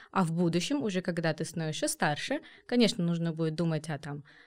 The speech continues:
дополнительных скринингах, там, допустим, ну, и обычно это для женщин, там, рак, ну, там, грудь проверять или, там, посмотреть, ам, ну, сколько там,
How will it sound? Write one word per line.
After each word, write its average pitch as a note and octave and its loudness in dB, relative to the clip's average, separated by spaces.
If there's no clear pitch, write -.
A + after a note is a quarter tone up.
дополнительных E3 -2
скринингах, C4 2
там, D#3 -10
допустим, - -12
ну, F#3 0
и C#3+ -6
обычно D#3+ -4
это E3 -8
для D#3+ 0
женщин, E3 0
там, D#3 -8
рак, D3+ -6
ну, - -6
там, D3+ -6
грудь C4 2
проверять G#3 -4
или, D3+ -4
там, E3+ -12
посмотреть, E3+ -2
ам, D#3 -4
ну, E3 2
сколько E3+ -4
там, D3 -8